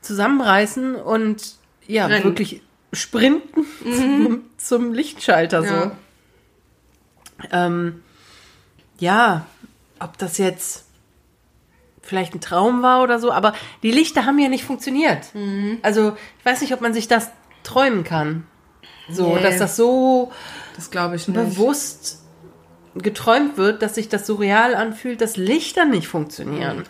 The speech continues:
Speaker 2: glaub ich nicht.
Speaker 1: Also
Speaker 2: Also bes-, bestimmt, aber sie sagt ja, sie ist ja erschrocken, aufgewachen,
Speaker 1: Mhm.
Speaker 2: aufgewachen,
Speaker 1: Aufgewacht.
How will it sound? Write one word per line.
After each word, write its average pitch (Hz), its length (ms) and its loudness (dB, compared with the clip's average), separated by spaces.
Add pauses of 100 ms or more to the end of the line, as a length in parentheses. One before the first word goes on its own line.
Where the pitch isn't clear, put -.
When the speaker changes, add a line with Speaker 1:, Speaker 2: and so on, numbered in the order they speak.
Speaker 2:
glaub 165 200 -10
ich - 180 -16
nicht. - 380 -16 (220)
Speaker 1:
Also 185 220 -4
Speaker 2:
Also 233 200 2
bes-, 190 400 -4 (160)
bestimmt, 202 760 2
aber 160 460 0 (1040)
sie 180 120 -8
sagt 208 280 2
ja, 208 120 4
sie 170 100 -6
ist 214 180 -2
ja 233 100 4
erschrocken, 220 680 0
aufgewachen, 165 960 -2
Speaker 1:
Mhm. 165 100 -4
Speaker 2:
aufgewachen, 160 580 -2
Speaker 1:
Aufgewacht. 185 720 2